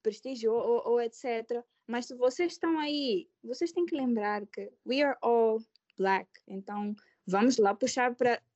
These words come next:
cada vez mais pessoas como nós, da nossa raça e não necessariamente da nossa cor, estarmos em cargos assim. Se nós estamos nessa posição de, de poder, então vamos usar isso da forma correta. Eu acho que essa é uma conversa que precisa de existir.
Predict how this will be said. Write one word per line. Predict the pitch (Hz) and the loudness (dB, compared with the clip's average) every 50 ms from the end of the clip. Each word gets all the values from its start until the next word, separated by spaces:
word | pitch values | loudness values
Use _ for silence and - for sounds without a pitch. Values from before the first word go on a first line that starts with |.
| _ _ _ _ _ _ _ _ - - | _ _ _ _ _ _ _ _ -10 -4
cada | - 233 220 208 220 | -2 -2 0 -2 -2
vez | 202 202 226 254 277 254 | 0 2 2 2 2 0
mais | 240 226 233 240 285 - | -4 -2 -2 -4 -4 -6
pessoas | - - - - - 269 247 247 247 247 254 - - _ _ _ _ _ _ _ _ - | -10 -18 -14 -6 -2 0 2 2 0 -2 -6 -12 -18 _ _ _ _ _ _ _ _ 2
como | 262 269 269 277 277 | 2 2 2 2 -2
nós, | 254 254 247 269 233 | -4 -4 -4 -6 -6
da | 208 202 | -8 -8
nossa | 208 240 262 - - 294 254 | -6 -8 -8 -8 -8 -8 -8
raça | 254 247 240 220 214 220 - - - 233 220 | -6 -6 -6 -6 -6 -6 -8 -10 -10 -8 -8
e | 226 | -6
não | 220 226 226 226 240 | -6 -6 -6 -6 -6
necessariamente | 247 233 233 - - - 233 208 202 202 202 208 214 220 226 208 | -6 -6 -8 -10 -10 -8 -6 -6 -4 -4 -4 -4 -4 -2 -4 -4
da | 190 185 | -4 -4
nossa | 185 190 196 208 - - 202 | -4 -4 -4 -4 -4 -4 -4
cor, | - _ - 180 180 190 196 - _ _ _ _ _ _ _ | -2 _ -2 0 0 -2 -4 -8 _ _ _ _ _ _ _
estarmos | - - - - - 269 277 277 277 285 285 262 | -16 -14 -8 -2 0 0 2 2 2 2 0 0
em | 240 220 220 | -2 -4 -4
cargos | - 254 247 254 254 240 247 233 247 | -2 -2 -2 -2 -2 -4 -4 -4 -4
assim. | 247 247 - - 247 220 208 - - | -4 -4 -6 -8 -8 -8 -8 -10 -8
Se | - - 247 | -4 -2 -2
nós | 247 262 277 - | -2 -2 -4 -4
estamos | - 294 277 285 254 240 | -2 0 0 0 0 0
nessa | 214 226 240 - 254 | -2 -2 -2 -4 -4
posição | 240 - 240 202 202 190 196 - 247 240 233 | 0 0 0 0 0 -2 -4 -2 -2 0 0
de, | 226 190 190 190 - _ _ _ _ _ | 0 0 0 -2 -4 _ _ _ _ _
de | 180 175 190 | -4 -4 -4
poder, | - - 202 185 180 202 214 226 202 175 | -2 -4 -4 0 4 4 4 4 4 0
então | 180 202 208 240 | -4 -6 -4 -4
vamos | 240 226 196 226 220 | -4 -4 -4 -4 -6
usar | - 175 - 190 180 185 185 | -6 -8 -8 -6 -4 -2 -2
isso | 196 196 - - 208 185 - _ - | -4 -4 -6 -8 -8 -8 -10 _ -14
da | 185 185 185 | -10 -10 -8
forma | - - 202 196 202 202 - | -8 -6 -6 -6 -6 -8 -8
correta. | _ - 185 180 180 170 - - | _ -6 -2 -2 -2 -2 -2 0
Eu | 196 196 | 0 0
acho | 196 - | 0 0
que | - 233 | -2 -2
essa | 220 - | 0 2
é | 226 | 2
uma | 220 208 | 2 2
conversa | - 208 190 170 185 - - 220 | 2 0 0 -2 -2 -2 -2 -2
que | - 202 | -2 -4
precisa | - - - - 214 185 190 175 | -6 -6 -4 -2 2 2 2 2
de | 165 | 0
existir. | 170 160 170 165 - - - 170 165 - | -2 -6 -6 -8 -8 -6 -6 -6 -6 -6